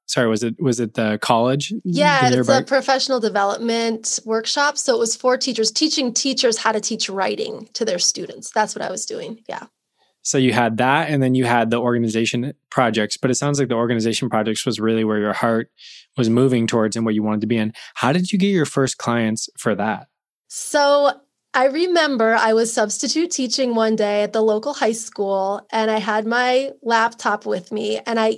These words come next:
Speaker 2: emailed, like, five people who had at one point in time expressed interest in learning more from me. So I had had my blog by then for about two years. So I'm publishing this blog about decluttering and organizing. And so, you know, you've got, like, a,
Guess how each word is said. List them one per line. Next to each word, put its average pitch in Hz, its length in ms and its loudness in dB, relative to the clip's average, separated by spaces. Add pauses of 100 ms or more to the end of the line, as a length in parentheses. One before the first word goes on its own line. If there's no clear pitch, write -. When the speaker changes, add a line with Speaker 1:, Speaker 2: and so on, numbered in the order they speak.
Speaker 2:
emailed, 240 720 0 (440)
like, 220 180 2
five 269 640 0
people - 640 -2 (200)
who 277 140 -2
had 226 460 0
at 220 200 0
one 269 280 2
point 285 240 0
in 254 60 -2
time 220 260 0
expressed 220 580 -2
interest 233 580 -2 (120)
in 208 260 0
learning 220 400 2
more 202 240 0
from 202 240 -4
me. - 160 -4
So 254 140 2
I 240 80 6
had 302 100 2
had 330 160 0
my 330 140 2
blog 220 440 0
by 285 140 2
then 311 220 2
for 302 80 2
about 220 200 2
two - 160 -4
years. 214 480 0 (500)
So - 140 2
I'm 254 80 4
publishing 262 400 0
this 269 160 0
blog 220 360 4
about 233 200 2
decluttering 233 600 0
and 226 80 2
organizing. 220 640 2
And 277 100 -2
so, 349 80 -2
you 370 140 2
know, 349 80 2
you've 269 160 0
got, 269 160 2
like, 254 240 2
a, 233 160 2